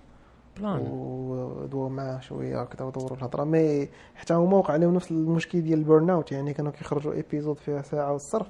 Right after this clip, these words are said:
Speaker 1: اه، ما كيسمعوش
Speaker 2: كيلوحها في
Speaker 1: الناس.
Speaker 2: يوتيوب ما تيتصنت لها حتى شي واحد، كيلوحها في ساوند كلاود ما كيتصنت لها حتى شي واحد،
Speaker 1: مم.
Speaker 2: ديكو بقاو كيقولوا: "واه، هادي باه."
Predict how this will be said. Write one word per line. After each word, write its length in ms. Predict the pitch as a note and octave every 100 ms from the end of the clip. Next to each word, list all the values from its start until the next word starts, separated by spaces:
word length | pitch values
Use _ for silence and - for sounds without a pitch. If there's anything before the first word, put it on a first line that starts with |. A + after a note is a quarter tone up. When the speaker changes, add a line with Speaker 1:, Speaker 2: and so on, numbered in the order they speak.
| - -
Speaker 1:
اه، 200 | B2+ A#2+
ما 120 | B2+
كيسمعوش 440 | B2+ C3 - C3 B2+
Speaker 2:
كيلوحها 280 | E3+ D3 D#3+
في 60 |
Speaker 1:
الناس. 160 | D#3 D#3+
Speaker 2:
يوتيوب 100 | D#3
ما 60 |
تيتصنت 320 | D#3 - D3 D3+
لها 80 |
حتى 100 | D3
شي 140 | D3+ D3
واحد، 320 | D3 D3 E3+
كيلوحها 420 | - D3 D3 D3
في 240 | C#3+ - -
ساوند 220 | D3 C#3+
كلاود 380 | D3 D3 C#3+ C#3+
ما 60 |
كيتصنت 360 | C#3+ - C#3+ D3
لها 80 | C#3+
حتى 120 | C#3+
شي 140 | -
واحد، 280 | C#3+ C#3+ D#3
Speaker 1:
مم. 100 | C3+
Speaker 2:
ديكو 640 | C3 A#2+ C#3 C#3 C3+ C3+
بقاو 300 | C#3 - C#3
كيقولوا: 520 | C#3+ D3 C#3+ D3 C#3+ C#3+
"واه، 320 | D3+ D#3 D3+
هادي 460 | D3 D3+ D3+ D3+ C#3+
باه." 320 | D3 D3